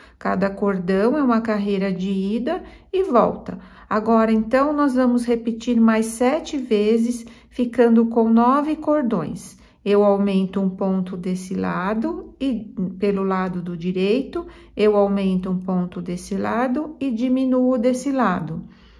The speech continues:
Os dois primeiros pontos pelo direito eu faço em meia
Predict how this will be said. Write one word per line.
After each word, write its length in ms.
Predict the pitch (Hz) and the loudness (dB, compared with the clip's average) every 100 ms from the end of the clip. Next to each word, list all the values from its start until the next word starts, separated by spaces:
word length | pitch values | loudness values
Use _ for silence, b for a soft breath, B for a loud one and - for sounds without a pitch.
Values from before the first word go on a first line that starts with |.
| B B B _ | B B B _
Os 220 | 220 196 | 0 2
dois 260 | 202 214 214 | 4 4 2
primeiros 600 | - 208 202 202 196 - | -2 0 2 0 -2 -6
pontos 520 | - 185 185 185 185 | -4 -2 -2 -2 -6
pelo 380 | - 220 208 202 | -2 2 2 2
direito 640 | 180 196 185 175 - - - | -2 -2 -2 -4 -8 -12 -6
eu 140 | 190 | -6
faço 460 | 190 180 175 - 190 | -4 -4 -4 -4 0
em 40 | |
meia 640 | 180 180 175 202 247 330 | 0 0 -2 0 0 -2